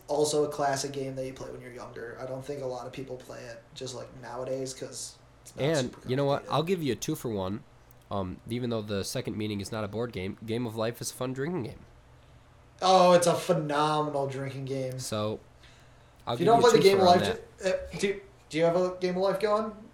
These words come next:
Speaker 2: well,
Speaker 1: Let's see. Do you kn-
Speaker 2: I've got a Yeti
Speaker 1: Well,
Speaker 2: right
Speaker 1: now
Speaker 2: now,
Speaker 1: you
Speaker 2: so
Speaker 1: can't.
Speaker 2: not a sponsor, but
Speaker 1: Do you know my Game of Life tactic
Speaker 2: Yeah,
Speaker 1: for
Speaker 2: I think you
Speaker 1: drinking?
Speaker 2: usually rip the top off, or you turn the top.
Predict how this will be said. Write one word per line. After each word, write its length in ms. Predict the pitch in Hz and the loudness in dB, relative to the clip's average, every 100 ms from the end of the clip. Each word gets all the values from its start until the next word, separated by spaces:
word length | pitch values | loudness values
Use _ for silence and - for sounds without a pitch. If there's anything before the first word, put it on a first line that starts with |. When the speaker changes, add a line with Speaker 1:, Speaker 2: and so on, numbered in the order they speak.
| - - - - | -20 -20 -20 -8
Speaker 2:
well, 280 | 95 98 98 | -4 -2 0
Speaker 1:
Let's 160 | 107 107 | 2 4
see. 160 | 214 | 4
Do 100 | 156 | 4
you 120 | 233 311 | 4 4
kn- 160 | 254 - | 2 0
Speaker 2:
I've 140 | 139 | 0
got 120 | 180 | 2
a 40 | 139 | 2
Yeti 320 | 104 104 98 | 0 -2 2
Speaker 1:
Well, 100 | 165 | 2
Speaker 2:
right 60 | 160 | 4
Speaker 1:
now 140 | 156 | 4
Speaker 2:
now, 60 | 156 | 4
Speaker 1:
you 60 | 151 | 2
Speaker 2:
so 140 | 151 | -2
Speaker 1:
can't. 220 | 135 135 - - | -2 -4 -8 -10
Speaker 2:
not 180 | 117 117 | -4 -2
a 40 | |
sponsor, 400 | 98 - 90 - - 101 | -4 -6 -8 -10 -12 -8
but 180 | 98 - - - - - - - 151 - - - | -8 -8 -20 -20 -20 -20 -20 -18 -18 -20 -20 -8
Speaker 1:
Do 120 | 151 | -2
you 120 | 220 | 0
know 260 | 220 165 160 | 2 4 4
my 140 | 165 160 | 4 2
Game 220 | 160 156 | 0 0
of 60 | 156 | 2
Life 400 | 147 151 165 - - | 2 2 -2 -12 -12
tactic 440 | - 175 170 202 202 - - - | 2 2 2 -2 -4 -16 -20 -12
Speaker 2:
Yeah, 440 | 104 110 131 120 95 | -8 -2 2 2 -2
Speaker 1:
for 40 | - | -4
Speaker 2:
I 60 | 127 | -4
think 40 | |
you 120 | 147 180 | -2 0
Speaker 1:
drinking? 200 | 190 160 | 0 2
Speaker 2:
usually 380 | 147 143 120 | 0 0 -4
rip 340 | 92 101 120 - | -2 -2 -2 -4
the 80 | - | -12
top 400 | - - 107 - | -8 -2 -2 -2
off, 300 | 92 87 - | -8 -8 -10
or 60 | 98 | -10
you 100 | 95 | -10
turn 280 | - 113 113 | -8 -6 -6
the 60 | |
top. 420 | 117 110 107 120 | -6 -4 -4 -6